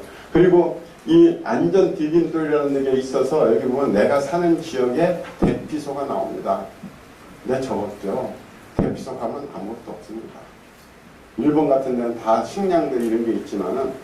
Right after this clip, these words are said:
저희 집 사는데 찾아봤어요. 아파트 지하 주차장이에요.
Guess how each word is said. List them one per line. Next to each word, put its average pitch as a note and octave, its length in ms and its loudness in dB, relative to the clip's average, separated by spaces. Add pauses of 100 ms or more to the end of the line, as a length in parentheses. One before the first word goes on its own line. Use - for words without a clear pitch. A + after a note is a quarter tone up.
(420)
저희 E3+ 200 6
집 E3+ 240 2 (340)
사는데 E3+ 600 2
찾아봤어요. B2 720 -2 (960)
아파트 - 400 -2
지하 - 240 -2
주차장이에요. - 920 -8